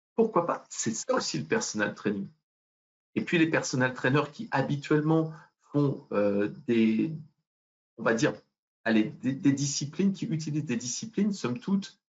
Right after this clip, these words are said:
classiques en personal training. Pourquoi est-ce que quelque part, vous ne vous formeriez pas en yoga ou en pilates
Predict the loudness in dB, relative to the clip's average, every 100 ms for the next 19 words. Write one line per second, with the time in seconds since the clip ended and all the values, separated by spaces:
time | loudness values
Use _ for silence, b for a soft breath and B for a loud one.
0 | _ -4 0 0 -2 -6 -4 -4 -4 -2
1 | -2 -2 -2 -4 -4 -14 _ _ -4 0
2 | 0 0 -2 0 0 0 0 0 -2 -8
3 | -10 -14 _ _ -4 -4 -4 -2 0 2
4 | 0 -2 -2 -2 0 2 2 2 0 0
5 | -6 _ _ 2 2 2 -2 0 -2 -8
6 | -18